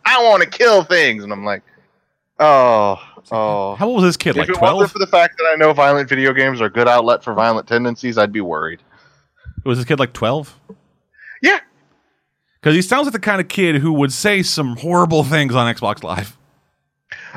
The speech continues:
Speaker 1: Uh, he was a black kid, so it's okay.
Speaker 2: Uh,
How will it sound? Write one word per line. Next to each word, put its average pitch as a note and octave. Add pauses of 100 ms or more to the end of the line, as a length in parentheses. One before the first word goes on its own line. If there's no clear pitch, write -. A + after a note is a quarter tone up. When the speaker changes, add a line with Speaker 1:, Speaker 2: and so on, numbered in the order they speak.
Speaker 1:
Uh, E3
he F#3+
was E3+
a C3
black A2+
kid, B2+
so G#2
it's F#2+
okay. G2+ (1400)
Speaker 2:
Uh, B2